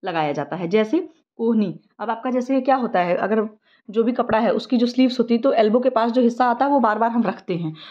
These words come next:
तो वहाँ पर कपड़ा घिस जाने का डर होता है, इस वजह से वहाँ पर यूज़ किया जा सकता है। एड़ी, जो आपके सॉक्स होते हैं, तो जो आपकी, आपकी एड़ी होती है उस पर भी बहुत ज़्यादा फोर्स पड़ता है, तो वहाँ के लिए भी कर दिया जाता है। या फिर ऐसे कपड़ों में भी कर दिया जाता है जहाँ पर बहुत अधिक खिंचाव और तनाव की, अ, मतलब संभावना हो,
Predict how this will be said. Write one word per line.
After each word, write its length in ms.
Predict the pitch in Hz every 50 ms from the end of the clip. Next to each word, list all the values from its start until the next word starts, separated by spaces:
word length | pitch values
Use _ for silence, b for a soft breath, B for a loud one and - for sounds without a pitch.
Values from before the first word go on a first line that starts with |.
| B B -
तो 60 | 247
वहाँ 200 | 240 254 277 277
पर 100 | 285 -
कपड़ा 260 | 277 285 285 285 285
घिस 200 | 247 214 240 240
जाने 220 | 240 190 180 180
का 80 | 165 165
डर 140 | 160 165 160
होता 200 | 175 175 - 165
है, 100 | 180 180 b b b b -
इस 160 | 294 277 285
वजह 140 | 277 254 262
से 140 | 262 262 262
वहाँ 200 | 226 233 233 233
पर 120 | 233 254
यूज़ 240 | 240 233 233 233 -
किया 120 | - 233
जा 80 | 220 214
सकता 240 | 220 233 240 - 226
है। 100 | - - -
एड़ी, 360 | 240 247 254 269 269 269 - _ _ _ -
जो 80 | 240
आपके 180 | 226 208 - 262
सॉक्स 320 | 240 277 269 277 277 -
होते 180 | 226 190 - 196
हैं, 140 | 208 208 196
तो 220 | - 233 247 247 B B B B B
जो 100 | 226 233
आपकी, 220 | 233 220 233 - 247
आपकी 420 | 233 - - - 220 214 - 285
एड़ी 220 | 302 233 240 262 269
होती 220 | 262 240 247 262
है 20 |
उस 100 | 240 240
पर 100 | - 285
भी 60 | 254 247
बहुत 200 | 247 262 262 240
ज़्यादा 180 | 233 220 233
फोर्स 240 | 240 - 226 214 214
पड़ता 240 | - 226 214 - 214
है, 100 | 214 214 B B B B B -
तो 80 | 247
वहाँ 200 | 214 220 208 220
के 80 | 214 240
लिए 140 | 208 202 202
भी 80 | 202
कर 120 | 196 202 190
दिया 180 | 180 190 180
जाता 220 | 175 185 175 180 190
है। 100 | 190 196 _ b b b b b
या 80 | 247
फिर 140 | 247 247 302
ऐसे 300 | - 240 247 247 247 320
कपड़ों 260 | - 269 240 - 226
में 120 | 220 220 220
भी 80 | 226
कर 100 | 220 214
दिया 160 | 196 196 214 190
जाता 180 | 202 196 -
है 60 | 285
जहाँ 160 | 240 254 233 214
पर 120 | 240 240
बहुत 180 | 214 247 247 233
अधिक 220 | 226 208 240 240
खिंचाव 380 | - - 220 - 185 180 220 220
और 100 | 220 220
तनाव 300 | - 220 185 180 180 208
की, 160 | 254 - 381 415 B B B B B B B B _ -
अ, 60 | 196
मतलब 260 | 190 185 185 247 -
संभावना 440 | - - 254 214 214 202 165 165 170
हो, 280 | 170 - 175 - -